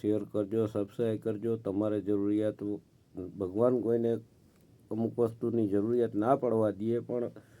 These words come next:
બનવા થકી છે, કોઈને કાંઈ પ્રોબ્લેમ હોય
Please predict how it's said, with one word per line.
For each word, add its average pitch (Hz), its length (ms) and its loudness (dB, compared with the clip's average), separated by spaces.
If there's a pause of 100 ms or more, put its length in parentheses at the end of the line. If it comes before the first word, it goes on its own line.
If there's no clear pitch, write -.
(420)
બનવા 123 360 6
થકી 113 360 -2
છે, 127 160 2
કોઈને 113 300 2
કાંઈ 110 220 -2
પ્રોબ્લેમ 107 540 0
હોય 113 400 6